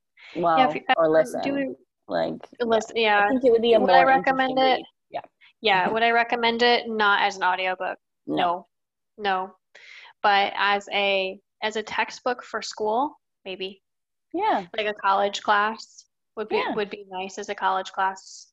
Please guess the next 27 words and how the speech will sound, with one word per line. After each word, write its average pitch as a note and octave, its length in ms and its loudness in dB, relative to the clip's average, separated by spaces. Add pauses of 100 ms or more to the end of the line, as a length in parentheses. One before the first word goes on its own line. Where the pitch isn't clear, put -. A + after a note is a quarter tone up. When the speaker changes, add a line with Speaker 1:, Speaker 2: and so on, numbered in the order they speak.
Speaker 2:
Read, C4 320 -4
Speaker 1:
Mm-hmm. D3+ 160 -8
Speaker 2:
take G#3 260 -6
notes G#3 300 -6
on. G#3 320 -2 (100)
You F#3+ 80 -16
could F#3+ 140 -12
take, F#3+ 300 -10
you G#3 80 -12
could - 140 -8 (100)
be, G3 120 -12
make F#3+ 260 -8 (200)
quiz G#3 340 -10
questions A3 560 -10
real F#3 380 -6
easy. G#3 560 -8 (300)
Speaker 1:
Yeah. C#3 220 -4 (1300)
Yeah. D#3 180 -4
Speaker 2:
Yeah. F3+ 160 -10 (520)
Speaker 1:
There's G3 180 -4
so G#3 100 -4
many F3 200 -6
lists. C3+ 540 -8
Yeah. C#3+ 220 -8 (180)
There's, - 500 -16
like, - 200 -12 (600)
yeah, - 120 -8